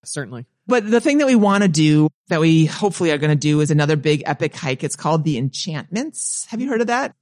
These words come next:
Speaker 1: I think I have, yeah.
Speaker 2: Yeah, it's outside of Seattle. I wrote on that paper, Sarah. Where
Speaker 1: Yeah.
Speaker 2: is it?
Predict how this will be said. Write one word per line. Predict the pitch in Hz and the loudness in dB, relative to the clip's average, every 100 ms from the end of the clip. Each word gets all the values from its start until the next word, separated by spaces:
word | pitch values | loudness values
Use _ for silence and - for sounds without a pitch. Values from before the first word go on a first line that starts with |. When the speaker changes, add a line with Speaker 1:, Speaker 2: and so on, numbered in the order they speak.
| _ - | _ -6
Speaker 1:
I | 185 180 165 - | -2 -2 -4 -6
think | 180 139 | -4 -4
I | |
have, | 139 127 123 | -4 -6 -6
yeah. | 139 104 | -6 -6
Speaker 2:
Yeah, | 180 196 147 | -2 0 2
it's | 165 | 0
outside | - 233 - 240 220 | 0 -2 0 0 0
of | 185 156 - | -2 -6 -12
Seattle. | - 175 175 156 135 135 | -8 -2 0 0 -2 -4
I | 165 | -2
wrote | 175 190 | 0 2
on | 170 | 0
that | 151 | -2
paper, | 165 160 120 | -4 -6 -6
Sarah. | - 147 | -4 -2
Where | 156 175 | 0 0
Speaker 1:
Yeah. | - | 0
Speaker 2:
is | - | 0
it? | 302 - | -2 -2